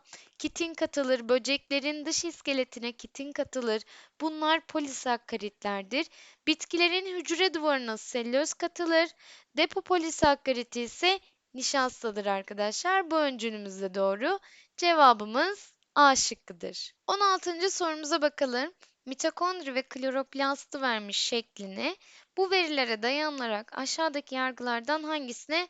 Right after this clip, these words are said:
ulaşılamaz diyor. Mitokondrinin faaliyetinin artması hücrenin yoğunluğunu azaltır. Mitokondri ne yapacak? Mitokondri enerji olayını sağlayarak, enerji üretimini sağlayarak glikozu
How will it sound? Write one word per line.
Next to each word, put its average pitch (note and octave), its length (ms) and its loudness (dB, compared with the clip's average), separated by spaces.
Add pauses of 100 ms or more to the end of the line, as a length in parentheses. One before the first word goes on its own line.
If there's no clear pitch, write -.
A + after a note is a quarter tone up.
(300)
ulaşılamaz A3 840 2
diyor. F3+ 220 -6 (360)
Mitokondrinin F#4+ 840 -2
faaliyetinin D#4+ 680 0 (100)
artması C4 720 -2
hücrenin C4+ 600 -4
yoğunluğunu C#4 580 0
azaltır. A#3+ 760 2 (340)
Mitokondri F#4+ 720 -2
ne G4+ 60 2
yapacak? D4+ 680 2 (340)
Mitokondri D4+ 800 -2
enerji C4+ 920 0
olayını B3 440 -2
sağlayarak, G#3 800 0
enerji C4+ 460 -4
üretimini C#4 580 -4
sağlayarak A3 760 2 (400)
glikozu B3 960 0